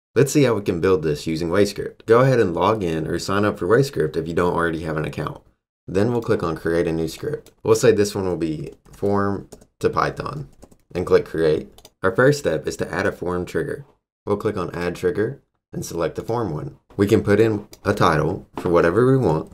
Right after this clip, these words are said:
I'll stick with the same example, consulting, and put that in.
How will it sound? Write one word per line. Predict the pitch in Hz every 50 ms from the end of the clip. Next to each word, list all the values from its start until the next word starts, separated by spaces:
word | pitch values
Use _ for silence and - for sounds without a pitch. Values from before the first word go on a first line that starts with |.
| -
I'll | - 90 92
stick | - - 107 95 90
with | 92 82
the | 80
same | 73 - 90 85 85 87 82
example, | - 82 76 80 76 76 73 - 101 104 - - - - - - -
consulting, | 95 87 - - 92 87 82 - - 95 120 147 147 - - - - - - - - - - - - - -
and | - - 80 - 76 76
put | - 98 -
that | 117 127 120
in. | 98 95 120 -